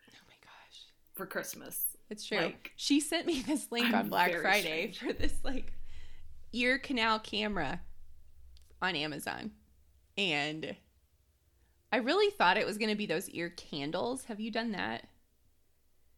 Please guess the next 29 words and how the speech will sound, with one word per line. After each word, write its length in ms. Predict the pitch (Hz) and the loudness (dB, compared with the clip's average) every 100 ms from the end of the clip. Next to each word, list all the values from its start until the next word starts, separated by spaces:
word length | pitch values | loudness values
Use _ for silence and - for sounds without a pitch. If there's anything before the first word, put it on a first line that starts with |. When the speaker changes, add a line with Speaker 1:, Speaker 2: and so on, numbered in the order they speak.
| _ _ _ _ _ _ - | _ _ _ _ _ _ -10
Speaker 1:
It's 220 | 214 - | -8 -2
literally, 500 | 202 202 233 254 - | 0 0 0 0 -2
it 80 | 190 | 0
looks 200 | 220 - | -2 0
like 160 | 269 254 | 0 2
a 40 | |
Speaker 2:
No. 60 | 208 | 2
Speaker 1:
Chinese 520 | 208 226 226 214 214 | 4 4 2 -2 -2
finger 300 | 170 175 240 | -6 -2 -4
trap, 420 | - 247 262 - 180 | 0 2 2 0 -4
and 120 | 208 | -4
you 60 | 196 | -6
put 220 | - 214 | -4 -2
it 120 | 202 | -2
in 100 | 214 | -2
your 160 | 226 185 | -2 -2
ear 260 | 165 175 175 | -2 -2 0
and 180 | 180 175 | -2 0
light 260 | 175 185 | 0 0
the 120 | 214 190 | -2 0
other 180 | 175 | 0
end 200 | 185 247 254 | 0 2 2
on 180 | 330 240 | 2 0
fire. 640 | - 208 92 101 269 285 - _ _ _ _ - | 2 2 2 0 -4 -6 -12 _ _ _ _ -6
Speaker 2:
And 140 | 226 214 | -4 -4
it 80 | |
sucks 400 | - - 214 214 | 0 2 2 0
the 100 | |
Speaker 1:
Yeah, 60 | - | -4